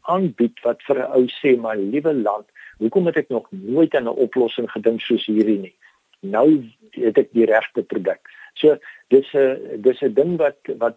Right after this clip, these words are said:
vir 'n nuwe ou belangrik is, want as hy nou 'n nuwe besigheid wil begin,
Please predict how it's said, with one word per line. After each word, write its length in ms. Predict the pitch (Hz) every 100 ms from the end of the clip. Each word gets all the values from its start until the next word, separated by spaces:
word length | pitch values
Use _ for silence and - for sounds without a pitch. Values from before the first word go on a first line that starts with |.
| -
vir 100 | 127
'n 220 | 110 101
nuwe 280 | 117 185 180
ou 280 | - 160 151 - - - _
belangrik 540 | 117 101 117 135 165 196
is, 160 | 180
want 200 | 151 117
as 120 | 120
hy 120 | - 110
nou 240 | 110 123
'n 60 | 123
nuwe 220 | 123 131 - 101
besigheid 540 | 120 120 135 131 120
wil 140 | 127
begin, 440 | 110 120 - 180